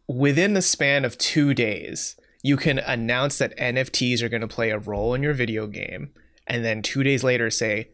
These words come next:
"Never mind, they're not," is it something that they just kind of, like, for lack of better word, word, tacked onto the game to make more money and then untacked it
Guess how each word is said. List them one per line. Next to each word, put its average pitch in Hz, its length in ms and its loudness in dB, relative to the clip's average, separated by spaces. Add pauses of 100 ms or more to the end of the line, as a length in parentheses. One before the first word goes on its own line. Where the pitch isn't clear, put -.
(240)
"Never 139 320 2
mind, 123 340 2
they're 107 120 -2
not," 101 500 -4 (1500)
is 151 160 2
it 160 160 2
something 165 380 2
that 135 160 2
they 135 80 0
just 123 220 0
kind 120 260 0
of, 113 120 -2
like, 107 240 0 (340)
for - 260 -2
lack 123 280 0
of 120 80 -2
better 117 220 2
word, 110 300 -4 (120)
word, 120 500 0 (380)
tacked - 440 -2
onto 131 380 0
the 117 120 2
game 110 240 -2
to 113 100 -6
make 110 180 -4
more 120 160 -8
money 123 440 -4 (180)
and 120 160 -4
then 117 200 0 (280)
untacked 127 800 -2
it 107 260 -2